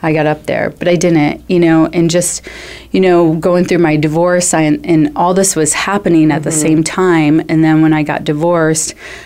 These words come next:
Speaker 1: um, I found out that I was a million dollars in debt. So
Speaker 2: Mm.
Speaker 1: I know, it was crazy. My,
Speaker 2: So I'm
Speaker 1: my
Speaker 2: assuming that was not your debt. It wasn't your debt that you brought on. Your husband had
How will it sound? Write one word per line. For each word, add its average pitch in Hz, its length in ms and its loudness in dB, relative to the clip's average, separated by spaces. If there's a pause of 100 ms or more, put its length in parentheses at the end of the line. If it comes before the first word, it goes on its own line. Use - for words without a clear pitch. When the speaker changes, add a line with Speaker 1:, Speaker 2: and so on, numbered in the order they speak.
(120)
Speaker 1:
um, 147 340 0
I 160 80 -2
found 165 260 0
out 151 140 0
that 151 140 -2
I 147 60 2
was 151 140 0
a 156 40 0
million 151 360 2
dollars 143 400 -4
in 135 160 -6
debt. - 320 -6 (200)
So 151 320 0
Speaker 2:
Mm. 196 440 -2
Speaker 1:
I 156 80 -2
know, 143 300 -2 (220)
it - 80 -4
was 151 120 -4
crazy. 147 460 -4
My, - 380 -4 (340)
Speaker 2:
So 233 160 -4
I'm 233 80 2
Speaker 1:
my 180 80 2
Speaker 2:
assuming 302 380 2
that 233 160 0
was 202 160 0
not 185 200 0
your 170 280 2
debt. 170 500 0 (160)
It 175 140 2
wasn't 165 360 0
your 160 140 0
debt 160 200 -2
that 160 80 -4
you 160 120 -2
brought 156 240 0
on. 156 240 -2
Your 151 140 -2
husband 147 460 -4
had 147 320 -6